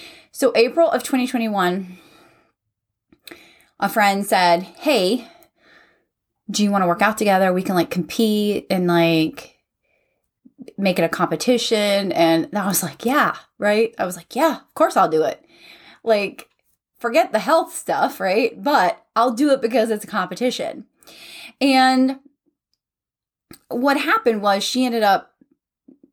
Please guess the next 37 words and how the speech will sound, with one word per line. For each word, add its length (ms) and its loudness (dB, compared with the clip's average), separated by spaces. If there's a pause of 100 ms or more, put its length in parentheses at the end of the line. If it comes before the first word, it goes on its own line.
her 200 -10
injuring 440 0
herself 320 -2
and 100 -6
couldn't 220 -4
work 180 -2
out. 180 0
I 100 2
kept 220 -4
going 460 0 (480)
and 640 2 (100)
kept 260 0
it 80 2
up, 300 2
and 260 -2
through 260 -4
May 360 0
of 140 -4
twenty 240 -6
twenty-two. 640 -2
In 100 2
May 160 4
of 80 2
twenty 240 -2
twenty-two, 580 0 (1080)
I 80 2
decided 340 0
to 100 -8
take 200 0
a 40 -8
summer 320 2
break 440 -2 (600)
that 340 0
never 360 0
ended 400 -6 (420)
<laughs> 440 -20
until 500 0